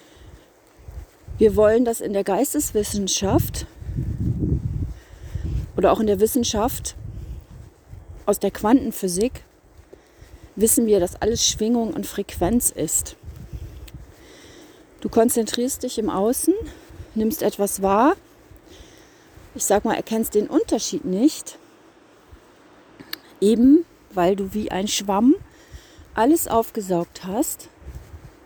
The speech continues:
und es sich wie ein Kuddelmuddel, ein Sumpf voller Eindrücke, Erfahrungen, Schwingungen, Resonanzen.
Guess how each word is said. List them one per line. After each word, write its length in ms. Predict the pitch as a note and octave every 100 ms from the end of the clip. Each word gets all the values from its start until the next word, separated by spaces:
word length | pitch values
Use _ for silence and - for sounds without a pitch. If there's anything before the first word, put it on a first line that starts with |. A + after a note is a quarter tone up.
| - - - - - - - - - - -
und 120 | A3+
es 120 | G#3+ -
sich 360 | A3 - - - -
wie 240 | G3+ A3 -
ein 420 | G3+ G3+ G3+ G3+ - - - _ -
Kuddelmuddel, 840 | - A3+ A3 A3+ C4 C4 B3 B3+ _ _ _ _ - _ -
ein 220 | G3 G#3
Sumpf 440 | F#3+ A#3 B3 C4+ - - -
voller 520 | A#3+ A#3+ A#3 A3+ A3+ - - - F#3+
Eindrücke, 680 | F3+ G#3 F#3+ G3 - F#3+ G3 - -
Erfahrungen, 720 | A#3+ - G3 G3 G3 G3 F#3+
Schwingungen, 540 | F#3+ - G3+ G3+ F#3+ F#3
Resonanzen. 760 | F3 F3+ F3 F3+ F#3+ - -